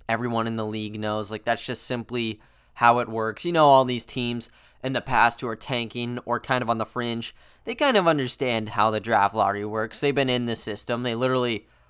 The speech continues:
at least most of them, were drafted, and a lot of them were in the lottery. So they kinda know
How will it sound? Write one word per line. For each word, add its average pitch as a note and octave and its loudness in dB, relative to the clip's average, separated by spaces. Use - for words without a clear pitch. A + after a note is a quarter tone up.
at C#3 6
least C#3+ -2
most C#3 4
of C3+ -4
them, A2+ 2
were C#3 4
drafted, A#2+ 4
and A2+ -2
a A#2+ 2
lot C3 10
of C3 0
them A#2 2
were A#2+ -2
in C3 0
the B2 0
lottery. A2 6
So - -2
they E3 -2
kinda G3+ 2
know E3+ 2